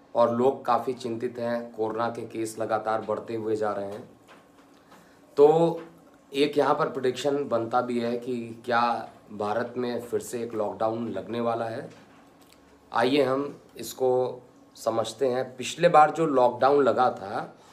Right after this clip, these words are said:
वो किन किन परिस्थितियों में lockdown लगा था, ज़रा समझिएगा। पिछले एक साल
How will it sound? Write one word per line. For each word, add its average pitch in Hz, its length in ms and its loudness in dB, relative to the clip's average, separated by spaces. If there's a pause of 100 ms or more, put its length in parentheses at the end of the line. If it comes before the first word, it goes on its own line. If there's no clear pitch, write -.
(140)
वो 135 60 2
किन 165 340 0
किन 160 280 -4
परिस्थितियों 123 500 -2
में 135 140 2
lockdown 113 460 0
लगा 110 200 -2
था, 117 120 -4
ज़रा 107 240 -4
समझिएगा। 107 640 -8 (800)
पिछले 175 440 2 (540)
एक 147 280 2
साल 147 460 4